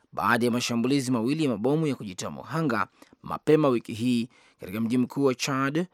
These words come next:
shambulizi ambalo limeua watu wapatao thelathini na tatu. Jeshi limesema katika taarifa yake kwamba shambulizi hilo la anga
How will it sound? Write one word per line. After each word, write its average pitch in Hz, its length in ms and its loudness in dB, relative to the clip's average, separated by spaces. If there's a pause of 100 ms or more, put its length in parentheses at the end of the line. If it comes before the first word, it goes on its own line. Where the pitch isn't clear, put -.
(200)
shambulizi 113 520 -4
ambalo 127 360 2
limeua 123 360 2
watu 147 240 -4
wapatao 135 640 -2 (300)
thelathini 131 460 -2
na 73 140 -8
tatu. 131 600 -6 (800)
Jeshi 175 320 2
limesema 131 560 0
katika - 220 -8
taarifa 107 460 -6
yake 127 400 -2
kwamba 113 420 -2 (400)
shambulizi 160 440 2
hilo 185 240 2
la 139 140 2
anga 113 380 -4